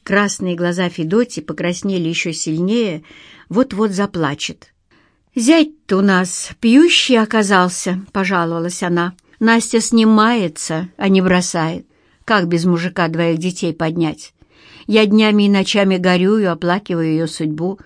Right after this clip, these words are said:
Разве для такой жизни я дочку растила, лелеяла?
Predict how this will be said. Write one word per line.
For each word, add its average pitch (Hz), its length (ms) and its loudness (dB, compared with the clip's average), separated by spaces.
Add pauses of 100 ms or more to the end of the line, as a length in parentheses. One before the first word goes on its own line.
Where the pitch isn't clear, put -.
(560)
Разве 220 400 2
для 208 160 2
такой 208 400 0
жизни 202 400 0
я 190 180 0
дочку 190 380 -2
растила, 180 500 -2
лелеяла? 175 640 0